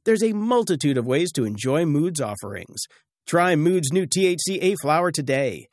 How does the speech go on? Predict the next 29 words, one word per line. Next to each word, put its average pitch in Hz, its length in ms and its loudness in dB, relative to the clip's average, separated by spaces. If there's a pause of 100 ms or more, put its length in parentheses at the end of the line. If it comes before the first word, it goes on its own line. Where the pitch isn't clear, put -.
(160)
For 170 120 4
a 160 60 6
limited 160 380 2
time 156 240 2
only, 165 320 0
get 165 220 -2
twenty 208 220 0
percent 208 360 0
off 180 160 0
your 220 320 2
first 156 280 0
order 185 400 0
and 170 140 -4
a 180 40 -4 (100)
free 247 220 -2
T 208 260 -4
H 180 240 -2
C 180 240 -4
A 165 160 -2
pre-roll. 143 640 0 (260)
Just - 200 0
go 175 100 4
to 139 100 4
hello 139 280 0
mood 147 220 2
dot 135 200 0
com 175 300 0
and 165 160 -2
use 226 200 0